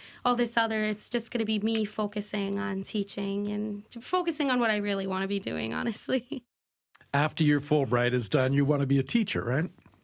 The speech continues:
Speaker 1: Yeah, that's the, that's the goal. I think I'm gonna, um, hopefully go to grad school after the Fulbright and get my master's in, um, elementary education. And,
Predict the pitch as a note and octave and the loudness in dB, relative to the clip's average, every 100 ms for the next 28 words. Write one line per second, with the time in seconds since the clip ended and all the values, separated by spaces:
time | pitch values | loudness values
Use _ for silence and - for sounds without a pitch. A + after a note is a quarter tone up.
0 | - D4+ D4+ B3 D4+ G4 - - F4 D#4 | -2 2 4 4 4 2 0 4 6 4
1 | D4+ - - D#4 E4 F4 C4+ A#3+ A#3+ B3+ | 0 -12 -2 0 2 2 4 4 4 2
2 | C4+ C4+ C4 B3+ B3 A#3+ B3 B3 A#3 A#3+ | 2 2 2 4 4 2 2 2 2 2
3 | B3+ B3+ A#3+ A3 A3+ G#3+ G#3 G#3 - - | 0 0 0 0 0 2 2 0 -2 -2
4 | G#3+ G3+ - G#3+ G#3 A3+ G#3+ G#3 G#3+ G#3+ | 2 0 -2 -6 -4 -4 0 0 0 -2
5 | A3 G3+ G3+ G3 G3 - G#3 G3+ G#3 G#3+ | -2 0 0 0 -2 -4 -4 -2 -2 -2
6 | G#3 - - - A3+ G#3+ G#3 G#3+ A3 G#3 | -4 -14 -18 -2 0 2 0 0 0 0
7 | G#3 G#3 G#3 - G#3+ G3+ - G#3+ G#3+ G#3 | 0 0 -4 -4 -4 -4 -4 -2 0 0
8 | G#3 A3 | 0 -2